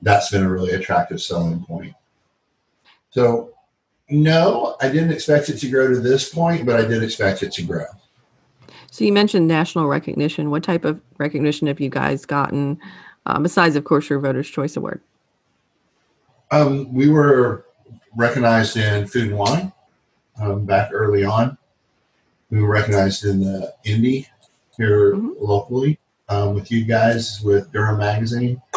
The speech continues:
Speaker 1: So the local awards we've received for the biscuits, and, um, we've had nationally recognition also through Hero List and some other things as well. So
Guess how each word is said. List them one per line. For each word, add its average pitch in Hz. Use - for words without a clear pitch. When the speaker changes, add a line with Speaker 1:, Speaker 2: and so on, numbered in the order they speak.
Speaker 1:
So 104
the 113
local 107
awards 101
we've 101
received 101
for 101
the 95
biscuits, -
and, 98
um, 95
we've 92
had 95
nationally 98
recognition 92
also 95
through 90
Hero 98
List 95
and 87
some 95
other 92
things 87
as 82
well. 87
So 95